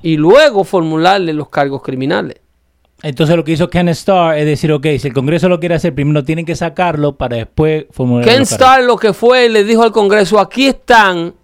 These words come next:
Speaker 1: las herramientas criminales que ustedes necesitan, que las averigüé yo,
Speaker 2: Ujú.
Speaker 1: para que ustedes puedan sacar a Bill Clinton".
Speaker 2: Ah,
Speaker 1: Bill
Speaker 2: ok.
Speaker 1: Clinton le mintió a ustedes bajo juramento. Nos mintió a nosotros como cuerpo investigador federal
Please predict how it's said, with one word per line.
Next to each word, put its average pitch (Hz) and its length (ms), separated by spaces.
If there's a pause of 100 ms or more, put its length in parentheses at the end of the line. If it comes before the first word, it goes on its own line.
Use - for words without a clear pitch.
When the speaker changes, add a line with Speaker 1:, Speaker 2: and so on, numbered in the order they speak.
(360)
Speaker 1:
las 180 280
herramientas 220 840
criminales 214 680
que 202 120
ustedes 214 340
necesitan, 180 560
que 170 100
las 160 140
averigüé 156 460
yo, 147 320
Speaker 2:
Ujú. 120 380
Speaker 1:
para 160 200
que 165 80
ustedes 175 320
puedan 165 340
sacar 220 480
a 156 80
Bill 135 200
Clinton". 113 480
Speaker 2:
Ah, 123 800
Speaker 1:
Bill 196 180
Speaker 2:
ok. 117 40
Speaker 1:
Clinton 277 600
le 196 200
mintió 214 480
a 262 100
ustedes 262 400
bajo 208 260
juramento. 156 760 (420)
Nos 220 220
mintió 240 480
a 277 80
nosotros 254 580
como 202 280
cuerpo 214 260
investigador 196 580
federal 165 540